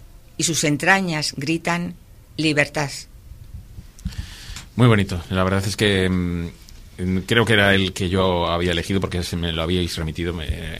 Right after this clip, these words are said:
Speaker 2: para, para abrir precisamente esta conversación, pero tú lo has leído mucho mejor, ¿eh? <laughs> Faltaba,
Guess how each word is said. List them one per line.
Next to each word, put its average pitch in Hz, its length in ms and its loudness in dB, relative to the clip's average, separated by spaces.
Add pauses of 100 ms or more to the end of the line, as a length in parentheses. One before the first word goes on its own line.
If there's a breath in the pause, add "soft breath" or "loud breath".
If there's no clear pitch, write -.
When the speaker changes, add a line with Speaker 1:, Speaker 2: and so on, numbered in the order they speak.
(140)
Speaker 2:
para, 82 400 -4
para 95 200 0
abrir 92 300 2
precisamente 92 720 0
esta 92 300 0
conversación, 87 440 0
pero 92 160 0
tú 101 100 0
lo 98 60 4
has 95 80 4
leído 98 180 4
mucho 98 180 2
mejor, - 340 -4
¿eh? 85 180 -2
<laughs> 87 260 -4
Faltaba, - 720 0